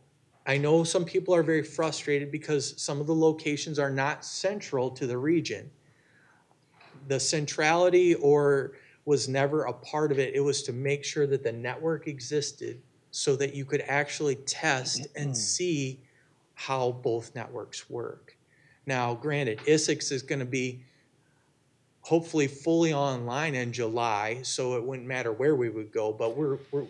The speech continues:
Speaker 1: if everything gets approved, we're gonna be holding all of our outreach presentations up through July anyway, so you'll see the evolution. A T and T also, they have their network out there, but it's constantly evolving and improving, and I think Kyle from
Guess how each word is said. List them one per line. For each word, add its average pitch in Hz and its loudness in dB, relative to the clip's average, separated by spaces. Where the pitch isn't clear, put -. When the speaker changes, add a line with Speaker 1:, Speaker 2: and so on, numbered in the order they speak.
Speaker 1:
if 131 -2
everything 139 2
gets 127 2
approved, 151 2
we're 135 4
gonna 135 0
be 117 0
holding 156 0
all 120 0
of 110 -6
our 107 -2
outreach 123 0
presentations 117 -4
up 117 -8
through 113 -8
July 104 -8
anyway, 107 -10
so - -8
you'll 135 -6
see 139 -8
the 120 -6
evolution. 120 -6
A 147 4
T 151 -4
and 143 -4
T 160 -2
also, 160 -2
they 113 2
have 127 -4
their 156 2
network 151 -6
out 117 -4
there, 147 -4
but 135 -6
it's 127 -4
constantly 127 -10
evolving 120 -4
and 117 -8
improving, 127 -6
and 120 -10
I 123 -10
think 135 -14
Kyle 139 -2
from 123 -8